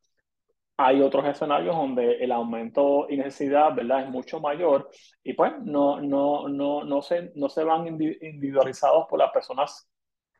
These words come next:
que están llevando a cabo o, o, o teniendo estas dificultades y pues no se canaliza, la persona pues intenta llevar la voz de ayuda,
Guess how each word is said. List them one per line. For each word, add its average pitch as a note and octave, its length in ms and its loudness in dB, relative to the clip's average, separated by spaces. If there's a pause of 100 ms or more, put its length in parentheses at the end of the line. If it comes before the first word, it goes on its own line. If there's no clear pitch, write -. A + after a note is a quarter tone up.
(120)
que D3 120 2
están C3+ 440 -2
llevando B2 360 0
a - 80 2
cabo C#3+ 320 2
o, C3+ 320 2
o, C3 340 2 (340)
o C#3 140 -2
teniendo C#3+ 380 0
estas D#3 240 0
dificultades D#3+ 920 -2 (300)
y - 80 -6
pues A3 220 -2 (440)
no C#3 200 0
se - 120 -6
canaliza, F#3 680 -2
la C#3+ 180 -2
persona C3 320 -8
pues D3+ 160 -8
intenta C#3+ 520 -2
llevar C3+ 240 6
la C#3 120 2
voz C3 180 2
de C3+ 60 -2
ayuda, D3+ 580 -2